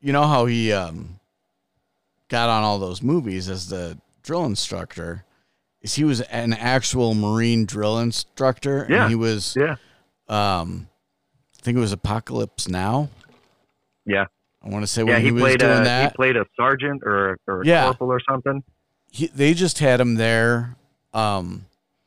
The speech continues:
Speaker 1: as, like, a consultant, asking him how to, you know, and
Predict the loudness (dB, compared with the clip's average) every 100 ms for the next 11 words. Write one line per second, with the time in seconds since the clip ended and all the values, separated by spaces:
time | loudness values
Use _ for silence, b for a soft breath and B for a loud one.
0 | _ _ -10 -2 -2 0 -2 -2 0 -2
1 | -6 _ -6 -2 0 0 0 0 -2 -6
2 | _ _ _ _ _ _ _ -4 -4 -2
3 | -2 0 0 0 2 0 -2 -8 _ _
4 | -8 -6 -4 -6 -10 _ _ _ -8